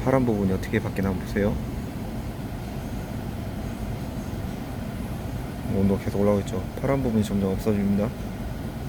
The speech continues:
이십칠 도, 삼십 도. 점점 파란 부분이 줄고 있죠. 빨간색으로 바뀌죠.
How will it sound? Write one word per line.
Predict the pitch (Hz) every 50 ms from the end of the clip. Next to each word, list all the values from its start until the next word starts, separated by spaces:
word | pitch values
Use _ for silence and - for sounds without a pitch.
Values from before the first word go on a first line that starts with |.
| - - - - - - - - - - - - - - - - - - - - - - - - - - - - - - - - - - - - - - - - - - - - - - - - - - - - - - 104
이십칠 | 101 98 - -
도, | - - - 98 - -
삼십 | 110 110 113 - - - -
도. | 107 98 92 - - - - - - - - - - - - - -
점점 | 113 113 110 107 107
파란 | 101 - 147 156 160 151
부분이 | 139 123 113 104 98
줄고 | - - 113 110 113
있죠. | 107 107 - 104
빨간색으로 | 92 - 123 143 143 131 120 107 98
바뀌죠. | 104 98 - - 95 - 82